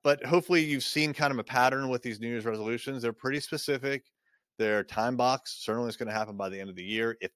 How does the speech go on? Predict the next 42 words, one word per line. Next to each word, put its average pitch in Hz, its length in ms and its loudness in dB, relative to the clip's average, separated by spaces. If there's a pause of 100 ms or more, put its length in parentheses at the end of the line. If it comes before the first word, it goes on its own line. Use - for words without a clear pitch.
not 85 180 -4
sooner. 160 560 -4 (400)
And 117 380 -6 (720)
I'm 98 160 -8
telling 131 260 -2
the 127 80 -2
world 117 300 2
right 110 160 -2
now 113 360 -6
on 92 120 -8
this 95 100 -6
podcast, 107 640 -6
in 92 60 -10
this 92 160 -10
video, 98 440 -6 (680)
right? 98 240 -6
So 92 400 -4 (340)
fast 120 260 0
forward 131 220 0
a 117 40 -2
year, 123 260 0
if - 80 -6
I 107 100 0
haven't 110 220 0
accomplished 113 480 -6
these 95 160 -8
things, 101 260 -6
call - 240 -4
me 139 100 -2
out. 131 260 -4 (420)
As - 40 -20
a 127 40 -2
matter 147 140 2
of - 60 -16
fact, 165 300 8 (460)
one 165 240 0
better, 139 360 6 (440)
hit 208 240 6
me 170 180 4
up 170 380 6
on - 160 2
Twitter 160 580 4